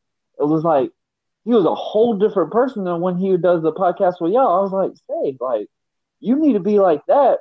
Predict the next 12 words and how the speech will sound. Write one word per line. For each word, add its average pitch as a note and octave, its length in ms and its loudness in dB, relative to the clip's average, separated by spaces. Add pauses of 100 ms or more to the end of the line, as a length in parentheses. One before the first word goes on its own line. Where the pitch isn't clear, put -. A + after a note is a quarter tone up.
(120)
from F3+ 220 -2
the D3+ 140 4
episode F#3+ 340 0
you A3 140 -2
did A3 140 2
with F3+ 200 2
me B3 380 -2 (320)
on G3+ 220 0
y'all's B3 280 2 (100)
podcast." A#3+ 600 0
He's E3 160 -6
like, D#3+ 160 2